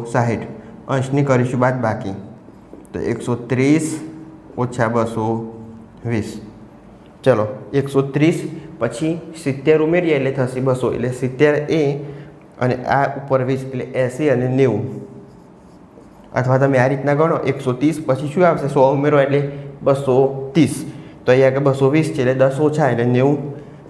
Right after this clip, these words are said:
નીચે આવશે બસો સાહીઠ. ઝીરો ઝીરો તમે કેન્સલ કરો તો શું આવશે? નવ upon છવ્વીસ. આના આગળ ભાગ ચાલશે નહીં. કેમ? ઉપર ત્રણે ભાગ ચાલશે, પણ નીચે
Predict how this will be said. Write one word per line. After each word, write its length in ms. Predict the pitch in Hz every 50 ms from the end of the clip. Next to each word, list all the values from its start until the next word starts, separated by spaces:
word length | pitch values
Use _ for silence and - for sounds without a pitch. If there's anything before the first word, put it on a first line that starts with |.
| -
નીચે 380 | - 123 127 135 131 135 135 156
આવશે 260 | 156 143 139 147 - 131
બસો 300 | 131 127 123 127 120 117
સાહીઠ. 440 | - 143 127 117 117 113 104 - - - - - - - - - - - - - - - - - - - - - - - - - - - - - - - - - - - - - - - - 123
ઝીરો 260 | 123 139 143 143 151 143
ઝીરો 240 | 143 151 147 151
તમે 200 | 147 151 147 151 147 147
કેન્સલ 320 | 151 139 131 - 156 156 151
કરો 220 | - 135 127 127
તો 100 | 123 - - -
શું 100 | 190 185
આવશે? 340 | 170 147 - - 139 131 139 139 - - - - - - - 127
નવ 340 | 123 120 120 120 123 135 143 147 143 - -
upon 200 | - - 120 120 117 -
છવ્વીસ. 360 | 131 117 113 113 110 107 - - - - - - - - - - - - - - - - - - - - - - - - - -
આના 280 | 127 127 123 127 127
આગળ 160 | 123 131 131
ભાગ 280 | 127 117 113 117 120 120 -
ચાલશે 360 | 123 113 104 98 - 120 113 117 123 120 113
નહીં. 320 | 117 135 143 135 113 101 101 - - -
કેમ? 240 | 151 147 135 - - - - - - - - -
ઉપર 260 | 127 123 127 151 151
ત્રણે 300 | 147 151 143 143 143 151
ભાગ 220 | 143 143 139 139 139
ચાલશે, 300 | 151 156 147 135 147 151
પણ 240 | 131 - 131 123 117 120
નીચે 180 | 120 120 -